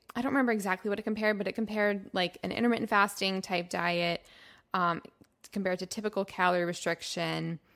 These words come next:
It compared, like, four different diets, and they all,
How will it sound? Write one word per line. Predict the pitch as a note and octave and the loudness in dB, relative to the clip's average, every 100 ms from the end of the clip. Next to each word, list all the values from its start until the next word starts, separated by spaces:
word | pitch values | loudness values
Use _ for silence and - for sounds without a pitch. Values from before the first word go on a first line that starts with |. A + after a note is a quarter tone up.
| - _ _ _ - _ - | -20 _ _ _ -20 _ -2
It | - G#3+ | 0 4
compared, | C#4 D4+ | 6 6
like, | C4 G#3 | 4 2
four | - G3 | 4 4
different | F#3+ F#3 F3 | 4 0 0
diets, | D#3+ E3 C4 C#4+ - - _ F#3 | 0 2 0 -2 -6 -8 _ 0
and | F3+ F3 E3+ E3+ - _ _ _ _ - | 2 4 2 -4 -10 _ _ _ _ -2
they | G3 - | 0 4
all, | G3 F#3+ F#3+ F#3+ F#3 F3+ | 6 8 6 6 6 2